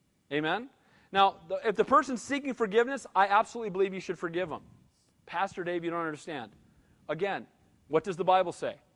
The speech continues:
The Bible is the authority. Amen?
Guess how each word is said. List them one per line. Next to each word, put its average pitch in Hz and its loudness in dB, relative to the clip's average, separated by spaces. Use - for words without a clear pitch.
The 156 0
Bible 190 6
is 202 2
the 208 0
authority. 180 2
Amen? 170 -2